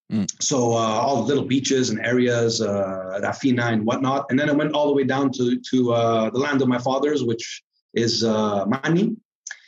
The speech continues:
Speaker 2: and, uh, had a great time there with some cousins. And, uh, finally, I had come here on Ios in, uh, twenty nineteen, loved it. And, uh, I, I figured September, let me check it out. I'd come in August when it was, like, the,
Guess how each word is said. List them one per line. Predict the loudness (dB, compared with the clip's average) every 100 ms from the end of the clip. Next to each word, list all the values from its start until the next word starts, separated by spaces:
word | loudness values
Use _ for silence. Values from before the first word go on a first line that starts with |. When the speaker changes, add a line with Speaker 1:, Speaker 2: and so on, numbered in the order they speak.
| _ _ _ -4
Speaker 2:
and, | 0 2 2
uh, | 2 2 2 2 2 0 0 0
had | -2
a | 0 0
great | 0
time | 2 2
there | 2
with | 0
some | 0 0
cousins. | 0 0 2 2 2
And, | 2 4 2
uh, | 2 0 0 -2
finally, | -2 0 2 2 2 2
I | 0 -2
had | -2 -2
come | 0 2
here | 2 2 2 2 -2 -8 _ _ _ _ -4
on | -2 2
Ios | 2 2 2
in, | 0 0 0
uh, | 0 0 0 0 -4 -8 -4
twenty | 0 2
nineteen, | 4 2 2 2 2
loved | 2 2 0 0
it. | 0 -2 -6 -2
And, | -2 0 0 0
uh, | 2 2 0 -2 -4 -6
I, | -6 -4 -2
I |
figured | 0 2 2 0
September, | -2 0 2 4 4
let | 2
me | 2
check | 0 0
it | 0
out. | 0 -2 -4
I'd | -4
come | 0 2
in | 2
August | 2 0 -2 -2
when |
it | -4
was, | -4
like, | -8 -12 _ -8
the, | -8